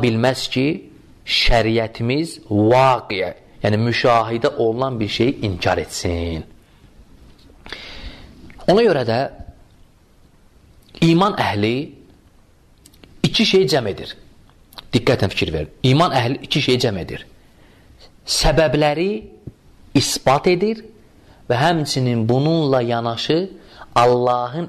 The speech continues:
izninin olmasını isbat edir. Yəni səbəblə Allahın izni ilə baş verir. Həm, həm səbəb, həm də Allahın izni olmaqla baş verir.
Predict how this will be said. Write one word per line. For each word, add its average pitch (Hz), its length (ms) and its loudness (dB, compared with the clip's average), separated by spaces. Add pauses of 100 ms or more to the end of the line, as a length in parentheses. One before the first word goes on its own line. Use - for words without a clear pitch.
(140)
izninin 120 720 0
olmasını 117 480 2
isbat - 320 -4
edir. - 280 -4 (1200)
Yəni 107 180 2
səbəblə 147 600 0 (480)
Allahın 120 640 2
izni 123 420 0
ilə 156 240 -2 (360)
baş - 240 2
verir. 160 260 -6 (760)
Həm, 123 180 2 (300)
həm 127 160 4
səbəb, 143 460 2 (360)
həm 170 200 4
də - 80 2
Allahın 135 380 2
izni 131 220 -2
olmaqla 135 460 0 (720)
baş - 240 2
verir. 82 280 -8